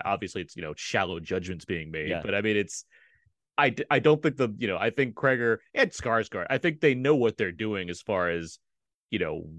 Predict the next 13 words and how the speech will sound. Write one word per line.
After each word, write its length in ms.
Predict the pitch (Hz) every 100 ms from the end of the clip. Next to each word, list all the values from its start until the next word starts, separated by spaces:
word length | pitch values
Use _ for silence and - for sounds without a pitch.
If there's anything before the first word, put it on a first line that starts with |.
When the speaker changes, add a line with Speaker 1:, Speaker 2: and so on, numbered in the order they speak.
| 87 -
Speaker 1:
what 420 | - 107 117 135
he, 400 | - 139 123 104 - _ -
what 300 | 120 127 151
he 120 | 151
can, 260 | - 147 110 120
what 200 | 143 147
he's 200 | 135 -
making 300 | 123 123 113
himself 340 | 107 120 107
appear 400 | 92 - 131 113
as, 480 | 92 85 87 87 -
Speaker 2:
Yeah. 240 | 107 90 80 _ _
Speaker 1:
and 440 | 117 101 95 92